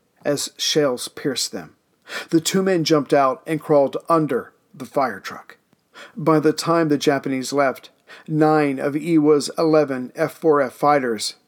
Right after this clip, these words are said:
and eighteen of its thirty-two Douglas Dauntlesses were beyond hope. The rest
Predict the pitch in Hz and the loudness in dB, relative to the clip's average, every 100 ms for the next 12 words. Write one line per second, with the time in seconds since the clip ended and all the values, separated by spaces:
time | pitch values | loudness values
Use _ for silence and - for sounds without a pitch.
0 | _ 151 147 - 175 175 - 170 160 131 | _ -6 -6 -4 -6 -6 -6 -2 0 -2
1 | 170 156 - - 156 143 131 151 143 131 | -2 -2 -4 0 0 0 -2 -2 -2 -4
2 | 143 151 139 131 - 170 131 120 - 113 | -2 0 0 -4 -2 -2 -2 -6 -6 -6
3 | 113 - _ _ _ _ - 170 147 147 | -6 -12 _ _ _ _ 0 2 2 0
4 | 127 113 104 143 123 - - _ _ _ | -2 -6 -8 -8 -10 -12 -20 _ _ _
5 | - - 156 151 156 190 - - | -20 -6 0 2 4 2 -2 -8